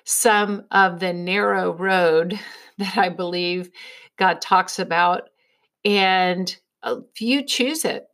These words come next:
truly. Few choose to do the hard stuff of the heart. But this, y'all, is how we can change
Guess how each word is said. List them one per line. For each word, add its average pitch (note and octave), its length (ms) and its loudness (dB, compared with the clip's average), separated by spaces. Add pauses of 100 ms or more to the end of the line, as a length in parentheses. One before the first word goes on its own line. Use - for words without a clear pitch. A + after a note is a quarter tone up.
truly. A3 540 0
Few C4 440 -2
choose A#3+ 460 -2
to G#3+ 140 -2
do F3+ 600 -2 (540)
the F#3 100 2
hard G#3 340 2
stuff F3+ 380 -2
of E3+ 160 -4
the E3 100 -4
heart. - 560 -4 (240)
But G3 200 0 (100)
this, D4+ 460 0 (320)
y'all, F3+ 480 4
is F#3 160 -4
how F#3+ 180 0
we F3+ 120 -6
can F3+ 220 -8
change G#3 760 -4